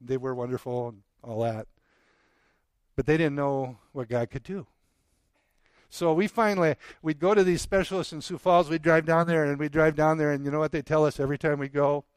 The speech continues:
"Well, he's never gonna do this, he's never gonna be that, he's not gonna be able to do this, he's not gonna be able to learn, he won't be able to ride a bike, he won't be able to probably walk a straight line, he's gonna have all kinds of, of, of problems." Finally, one day I told Cindy on the way home, "We aren't going back to Sioux Falls ever again.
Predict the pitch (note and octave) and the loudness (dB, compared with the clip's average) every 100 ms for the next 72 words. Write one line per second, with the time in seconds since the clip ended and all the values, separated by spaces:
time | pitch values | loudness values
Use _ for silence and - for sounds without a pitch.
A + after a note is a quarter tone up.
0 | _ _ _ - _ C#3 D3+ C#3 C#3+ E3 | _ _ _ -20 _ 2 2 2 2 2
1 | F3 F3 F3 E3 F3+ C3+ A#2+ - B2 A2+ | 2 -2 -4 -2 -2 0 -2 -4 -12 -4
2 | C#3 D3+ D#3 E3 D#3 E3 D3+ C3 B2 B2 | 0 2 0 -4 -2 -2 0 2 2 0
3 | C3 A#2+ C#3 D3+ E3 D3 D3+ D#3 D#3 D3+ | -6 -6 -4 -4 -4 -2 -2 -2 -2 -6
4 | D#3 D3 B2 B2 - B2 C#3+ - D#3+ D3+ | -4 -2 -2 -2 -6 -8 -8 -6 -6 -2
5 | D#3+ E3 D#3 D3 D3+ C#3+ C#3 C3+ F3+ F3 | 0 2 2 2 2 0 -4 -6 -4 -2
6 | F3 E3+ D#3 E3+ D#3+ C#3 D3 D3+ - C#3+ | -2 -2 0 0 0 2 2 2 -4 -8
7 | F3 D#3+ D#3+ D#3+ B2 - D#3 D3 B2+ C#3 | -6 -2 -2 -2 -6 -4 -4 -4 0 0
8 | - C#3+ D#3+ D3+ C3+ C3+ C3+ C3+ - - | 0 -6 -8 -4 0 2 2 -2 -8 -20
9 | - F#3+ E3+ F3 D3+ D#3 E3 E3+ E3+ D#3 | -12 -8 -4 0 2 2 2 2 0 -2
10 | C#3 C3 - - _ _ D3+ C#3+ D3 - | -2 -8 -10 -20 _ _ -4 -4 -4 -4
11 | C3 A#2+ G2 - - - _ _ _ _ | 0 0 -2 -12 -20 -20 _ _ _ _
12 | _ _ _ _ _ _ E3+ E3+ D#3+ D#3 | _ _ _ _ _ _ 2 2 2 2
13 | D#3 D3+ D3 D#3+ C3 E3 D3+ D3 C#3+ C#3+ | 4 4 2 -4 -6 -6 -2 0 0 -2
14 | C3+ C#3+ C#3 F3+ D#3 B2+ C#3+ C3 C3 C3 | -2 -4 -4 -4 -4 -4 -6 -2 0 0
15 | - - C3 B2 C3 A2 B2 A#2+ B2 A2 | -2 -18 -14 -4 -2 0 0 0 -2 -2
16 | B2+ G2 | -2 -2